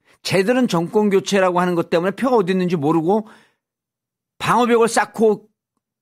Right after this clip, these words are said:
이 방어하기에 급급하지만 우리는 표가 어디 있는지 공격을 하면서 하나씩 잡아오고 있는 게 그 중에 하나가 김동연. 그렇죠. 그 등-, 그 중에 하나가 통합정부.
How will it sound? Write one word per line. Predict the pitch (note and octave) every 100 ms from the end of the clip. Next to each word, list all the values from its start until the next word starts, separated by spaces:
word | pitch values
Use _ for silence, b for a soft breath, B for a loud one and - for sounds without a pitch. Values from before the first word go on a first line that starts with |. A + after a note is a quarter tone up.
| _ _ _
이 | F#3 G#3 G3 F#3 E3+
방어하기에 | C#3 G3 G#3+ F#3 G3
급급하지만 | - C#3 G#3 F3+ D3+ D#3+
우리는 | C#3 G3+ B3+
표가 | A#3+ A#3+
어디 | A3+ F3
있는지 | G3 F#3+ F#3+ A#3+ A3+ b b _
공격을 | F3 A3+ C4 A#3+
하면서 | G#3+ G3+
하나씩 | G#3+ G#3+ -
잡아오고 | E3 F3 F3+
있는 | F#3 F3
게 | F3+
그 | G3+
중에 | D#3 F3
하나가 | E3+ F3
김동연. | D#3+ D3 C3+ B2 G#2 F2 _ _ _ _ _ _ _ _ _ _
그렇죠. | E3+ F3 A3
그 | D#3
등-, | G#3+ G#3
그 | G3
중에 | F3+
하나가 | F#3+ F#3 G3 G#3
통합정부. | F#3+ F#3 C3+ - A#2+ G#2